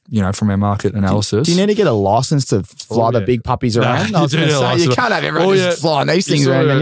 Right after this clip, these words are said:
Speaker 2: can you?
Speaker 1: yeah, a Boeing seven three seven and then you're
Speaker 2: Ah.
Speaker 1: a drone pilot. No,
Speaker 2: Yeah,
Speaker 1: no.
Speaker 2: <laughs> yes.
Speaker 1: Nah, cas is the, the governing body. Um, so our employees, I'm not a, a pilot, but most of our employees are.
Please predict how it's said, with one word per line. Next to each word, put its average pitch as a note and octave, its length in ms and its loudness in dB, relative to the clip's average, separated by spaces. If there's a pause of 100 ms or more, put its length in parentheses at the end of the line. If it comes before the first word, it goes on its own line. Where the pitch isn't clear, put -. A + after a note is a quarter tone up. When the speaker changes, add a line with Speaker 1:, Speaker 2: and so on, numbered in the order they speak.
Speaker 2:
can - 100 -10
you? C3+ 100 -4
Speaker 1:
yeah, B2 60 2
a A#2+ 40 0
Boeing C3 320 0
seven A#2 240 -2
three A2+ 180 0
seven A2 360 -2
and G#2+ 140 0
then A2 100 0
you're A#2+ 100 0
Speaker 2:
Ah. A#2+ 100 0
Speaker 1:
a - 20 -2
drone A2 240 -2
pilot. G#2+ 260 -2
No, C#3 40 0
Speaker 2:
Yeah, A#2 400 -2
Speaker 1:
no. C3+ 140 0
Speaker 2:
<laughs> D3+ 180 -2
yes. D3 300 0
Speaker 1:
Nah, A#2 180 -4
cas C3 320 -4
is A2 140 0
the, G#2+ 180 0
the G#2+ 140 -4
governing G#2 320 0
body. G#2 480 -2
Um, G2 420 0
so G2+ 380 0
our G#2 140 0
employees, G#2 680 -2
I'm G#2 320 0
not G2+ 160 0
a, F#2+ 140 -2
a F#2 100 -4
pilot, A#2+ 360 -2
but G2+ 180 -4
most A2 240 -2
of A2 60 -2
our G2 60 0
employees G2 440 0
are. F#2+ 320 -2